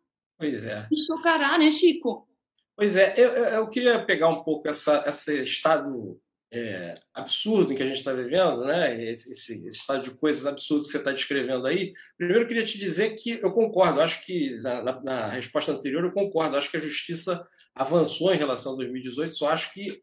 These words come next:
Speaker 1: ai-, ainda de forma insuficiente, em especial na justiça eleitoral, porque a justiça eleitoral se demora,
Speaker 2: Concordo
Speaker 1: é, praticamente,
Speaker 2: contigo.
Speaker 1: é,
Speaker 2: O crime
Speaker 1: in-,
Speaker 2: compensa.
Speaker 1: ineficaz.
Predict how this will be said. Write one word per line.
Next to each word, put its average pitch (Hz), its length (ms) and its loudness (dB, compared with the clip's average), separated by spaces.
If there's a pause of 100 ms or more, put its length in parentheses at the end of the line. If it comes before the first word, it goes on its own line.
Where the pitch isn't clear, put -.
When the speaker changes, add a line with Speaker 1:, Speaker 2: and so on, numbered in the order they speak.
Speaker 1:
ai-, 196 200 -6
ainda 180 280 0
de 202 80 -8
forma 185 300 -2
insuficiente, 190 840 0 (480)
em 240 120 4
especial 214 720 4
na 214 120 0
justiça 202 400 0
eleitoral, 170 760 4
porque - 280 -2
a 180 40 4
justiça 175 340 0
eleitoral 165 440 4
se 156 420 2
demora, 151 720 4 (180)
Speaker 2:
Concordo 254 440 4
Speaker 1:
é, - 20 0
praticamente, 233 800 2
Speaker 2:
contigo. 233 460 0
Speaker 1:
é, 196 180 6
Speaker 2:
O 311 60 8
crime 320 180 10
Speaker 1:
in-, 330 100 8
Speaker 2:
compensa. 311 300 8
Speaker 1:
ineficaz. 202 640 4